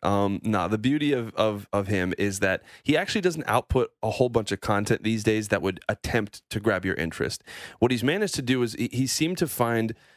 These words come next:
uh, just, there seems to be a brilliance just in, in his mind. He has actually allowed himself just to become a meme, and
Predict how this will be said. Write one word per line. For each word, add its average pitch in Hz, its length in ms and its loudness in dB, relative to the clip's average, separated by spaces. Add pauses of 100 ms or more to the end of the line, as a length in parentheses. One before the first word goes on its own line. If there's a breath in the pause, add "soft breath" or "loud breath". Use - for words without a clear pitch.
(360 soft breath)
uh, 98 60 -4
just, 113 280 -2
there 104 120 -6
seems 127 260 0
to 120 80 -2
be 110 80 2
a 104 60 0
brilliance 110 480 0
just - 240 -2
in, 104 160 -2
in 107 80 2
his 98 120 0
mind. 110 300 0
He 123 260 -2
has 127 180 -2
actually 156 680 0 (320)
allowed 113 320 2
himself 120 240 -2
just - 240 -2
to 175 60 4
become 120 500 0 (100)
a 101 140 0
meme, 98 460 0 (640 soft breath)
and 110 360 0